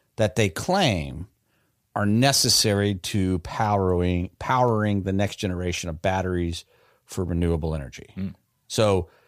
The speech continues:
Speaker 1: zinc, cobalt, other minerals that, uh, that they say exist in huge quantities in Greenland.
Speaker 2: Okay.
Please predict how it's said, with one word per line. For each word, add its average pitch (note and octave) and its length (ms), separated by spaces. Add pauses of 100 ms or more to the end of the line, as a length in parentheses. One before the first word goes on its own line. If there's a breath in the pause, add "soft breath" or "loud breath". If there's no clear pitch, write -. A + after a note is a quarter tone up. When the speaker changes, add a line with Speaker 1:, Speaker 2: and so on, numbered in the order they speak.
(360 soft breath)
Speaker 1:
zinc, C#3 500 (500)
cobalt, A2+ 760 (640)
other D3 220
minerals F2 760 (100)
that, G2 360
uh, F2+ 280
that E2+ 220
they E2+ 300
say F#2+ 360
exist F#2 440
in F#2+ 100
huge C3+ 480
quantities F2+ 680
in F2 180
Greenland. D2 560
Speaker 2:
Okay. G#2 280